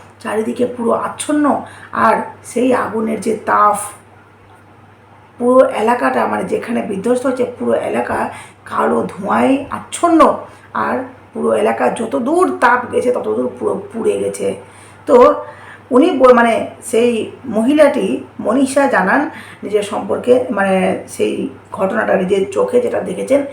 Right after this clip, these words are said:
সেই ঘটনা সম্পর্কে পুরোটা বলেন। তখন আমি আমার ছেলেকে কোলে নিয়ে দৌড়াই। আগুন আর ধোঁয়ার মধ্যে কিছুই দেখা যাচ্ছিল না। মনীষা বলছেন, "আগুন আর ধোঁয়ার মধ্যে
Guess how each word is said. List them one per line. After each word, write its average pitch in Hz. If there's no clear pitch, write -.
সেই 196
ঘটনা 226
সম্পর্কে 196
পুরোটা 196
বলেন। 180
তখন 247
আমি 294
আমার 294
ছেলেকে 247
কোলে 247
নিয়ে 254
দৌড়াই। 101
আগুন 269
আর 285
ধোঁয়ার 254
মধ্যে 262
কিছুই 262
দেখা 247
যাচ্ছিল 208
না। 180
মনীষা 196
বলছেন, 277
"আগুন 233
আর 202
ধোঁয়ার 202
মধ্যে 208